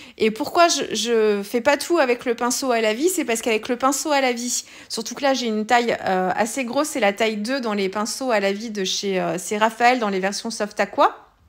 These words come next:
Comme les poils du pinceau sont assez souples, hein, c'est le propre du pinceau à la vie, on est moins, on est moins précise. Déjà, la, la taille, la taille est grande, mais sans même parler de la taille, c'est vraiment la, la, la souplesse des poils du pinceau, en fait,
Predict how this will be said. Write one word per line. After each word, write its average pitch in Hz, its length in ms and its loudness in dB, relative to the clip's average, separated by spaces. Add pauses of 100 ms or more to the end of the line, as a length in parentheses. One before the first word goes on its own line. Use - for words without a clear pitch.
(1080)
Comme 294 140 6
les 302 120 4
poils 302 220 4
du 277 100 -2
pinceau 269 300 2
sont 285 200 0
assez 233 260 4
souples, - 320 2
hein, 269 80 4
c'est 269 120 -2
le 202 60 -4
propre 254 380 -2
du 208 100 -6
pinceau 233 360 0
à 214 100 6
la 196 140 4
vie, 277 200 2 (340)
on 233 140 2
est 240 100 2
moins, 277 340 8
on 247 100 2
est 240 100 4
moins 285 200 4
précise. 285 640 -4 (220)
Déjà, 208 500 4 (300)
la, 196 180 4
la 208 140 4
taille, 254 340 2
la 220 120 6
taille 269 240 2
est 269 60 0
grande, 294 380 2
mais 220 260 0
sans - 200 0
même 285 220 2
parler 254 240 2
de 226 60 -4
la 226 100 4
taille, 311 320 2 (380)
c'est - 200 -2
vraiment 262 360 4
la, 254 220 6
la, 196 400 2 (360)
la 196 160 -2
souplesse 294 460 2
des 254 100 0
poils 294 300 4
du 226 340 -4
pinceau, 226 400 0
en 262 120 2
fait, 311 280 2